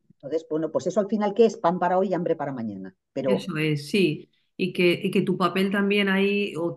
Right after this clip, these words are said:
Speaker 2: eh, responsable es de, por, por lo menos, hacérselo ver, ¿no? Eh, porque muchas
Speaker 1: Claro,
Speaker 2: veces
Speaker 1: claro.
Speaker 2: estamos
Speaker 1: O sea,
Speaker 2: ahí.
Speaker 1: yo mi papel en, mi papel en todo esto, Claudine, eh, o sea, con Me Sobra Talento, es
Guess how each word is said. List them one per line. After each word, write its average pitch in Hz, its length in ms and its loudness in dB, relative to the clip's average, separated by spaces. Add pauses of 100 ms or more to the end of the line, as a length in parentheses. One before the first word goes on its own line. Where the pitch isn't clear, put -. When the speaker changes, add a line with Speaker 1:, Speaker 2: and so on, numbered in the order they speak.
(120)
Speaker 2:
eh, - 260 -18 (540)
responsable 190 1000 0
es 190 160 -2
de, - 180 -10 (300)
por, 160 340 -2
por 185 120 2
lo 185 120 6
menos, 233 460 4 (200)
hacérselo 180 920 2
ver, 165 260 2
¿no? 214 260 -2 (140)
Eh, 151 280 -6
porque 156 160 -8
muchas 175 320 0
Speaker 1:
Claro, - 20 -14
Speaker 2:
veces 190 460 -4
Speaker 1:
claro. 233 380 -6
Speaker 2:
estamos 180 280 2
Speaker 1:
O 180 60 2
sea, 170 100 8
Speaker 2:
ahí. 233 40 8
Speaker 1:
yo 294 80 4
mi 381 120 2
papel 311 300 2
en, 254 300 0 (100)
mi 214 160 0
papel 214 300 2
en 311 120 2
todo 269 240 2
esto, 269 240 -2
Claudine, 240 440 0
eh, 151 400 0
o - 220 -20
sea, 170 140 -2
con 156 140 -2
Me 156 100 -2
Sobra 220 300 -2
Talento, 220 640 -2
es - 280 0